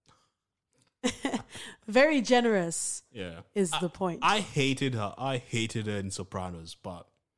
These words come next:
Speaker 2: she, she was really good in this.
Speaker 1: As Car-, Carmel? Carmen.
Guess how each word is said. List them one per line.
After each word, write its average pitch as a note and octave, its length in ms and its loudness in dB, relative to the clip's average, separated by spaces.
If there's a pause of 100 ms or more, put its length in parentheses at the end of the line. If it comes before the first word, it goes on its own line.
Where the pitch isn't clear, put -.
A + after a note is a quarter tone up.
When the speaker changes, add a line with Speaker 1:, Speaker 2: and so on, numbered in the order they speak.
(800)
Speaker 2:
she, F#2 260 -10
she A#2 140 -8
was G2 180 -6
really F#2+ 220 -8
good F2 200 -10
in F2 180 -10
this. F2 320 -14 (440)
Speaker 1:
As G3 120 -8
Car-, G3 680 -4
Carmel? C#4 520 -8 (160)
Carmen. F#3 400 -6